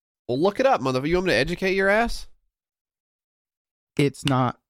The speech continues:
Speaker 2: my job to educate you. Tommy Wiseau film.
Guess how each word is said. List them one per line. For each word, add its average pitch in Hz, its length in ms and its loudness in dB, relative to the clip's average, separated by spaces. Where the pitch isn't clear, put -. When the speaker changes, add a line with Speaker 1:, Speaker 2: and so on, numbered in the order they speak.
Speaker 2:
my 120 260 2
job 113 540 0
to - 100 -8
educate 101 600 -8
you. - 100 -8
Tommy 110 440 0
Wiseau 95 680 -4
film. 87 160 -6